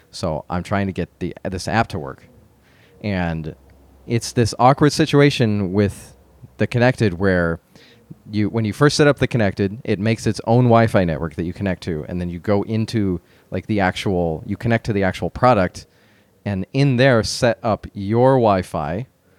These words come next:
and then once you set that up and hit go, like, it swaps Wi-Fis, and then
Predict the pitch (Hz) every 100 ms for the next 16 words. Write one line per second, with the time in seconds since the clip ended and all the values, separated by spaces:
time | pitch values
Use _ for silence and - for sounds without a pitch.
0 | _ _ - 110 104 101 95 87 104 127
1 | - 120 107 95 - - 123 - 110 104
2 | 101 90 117 - 123 127 95 87 104 -
3 | _ _ _ _ _ _ - 90 85 _
4 | - 95 - - 110 110 104 - - _
5 | _ _ - 104 113 - 85 76 87 -
6 | - _ - 95 92 90 87